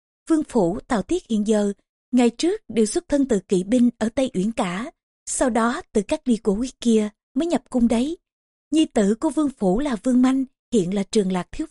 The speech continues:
phủ, lại còn có một dưỡng tử là Vương Cát, làm tướng đất bái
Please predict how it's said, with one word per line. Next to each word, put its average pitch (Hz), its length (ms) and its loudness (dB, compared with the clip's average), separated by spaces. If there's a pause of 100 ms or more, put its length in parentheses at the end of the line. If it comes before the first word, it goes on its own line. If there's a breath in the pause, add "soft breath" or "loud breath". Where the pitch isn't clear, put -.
phủ, 208 320 -4 (440)
lại 240 160 2
còn 233 220 0
có 392 100 0
một 269 240 0
dưỡng 214 180 0
tử 208 260 0
là 269 220 -4
Vương 233 140 2
Cát, 285 340 -6 (280)
làm 220 240 0
tướng 311 180 -2
đất 311 200 -2
bái 269 300 -2